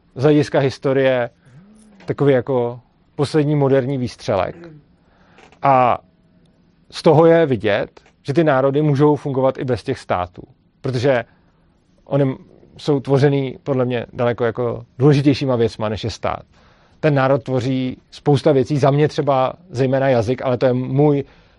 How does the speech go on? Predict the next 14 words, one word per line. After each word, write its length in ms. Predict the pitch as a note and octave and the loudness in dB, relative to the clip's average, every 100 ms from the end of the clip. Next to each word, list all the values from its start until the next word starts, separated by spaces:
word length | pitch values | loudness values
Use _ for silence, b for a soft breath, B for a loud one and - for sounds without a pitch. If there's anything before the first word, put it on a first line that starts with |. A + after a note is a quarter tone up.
| b | b
jako 180 | C3 D#3+ | -6 -4
osobní 920 | E3+ C3+ D#3+ C#3+ C#3+ C#3 C3+ B2+ B2 - _ _ - | -2 0 0 0 0 -2 -4 -4 -8 -14 _ _ -4
jako 120 | C3+ | -4
pohled 520 | - A2+ A2 B2+ - | 0 -2 0 -2 -2
na 80 | A#2+ | -6
tu 120 | C3+ | -4
věc, 380 | A2+ G2 C3 D#3+ | -4 -4 -4 -10
protože 540 | - A2 A#2 B2 A#2 - b b b b b b _ | -12 -8 -2 0 0 -4 b b b b b b _
já 180 | - B2 | -2 -2
to 100 | A#2+ B2+ _ _ | -2 -8 _ _
tak 140 | C#3 | 0
hodně 320 | A#2+ C3 B2 C#3 | 2 0 0 -2
cítím, 600 | - A#2+ - D3 F#3 F#3 - | -4 -4 2 2 2 0 0
ale 440 | C#3+ C#3 C#3 C#3+ | 4 6 6 4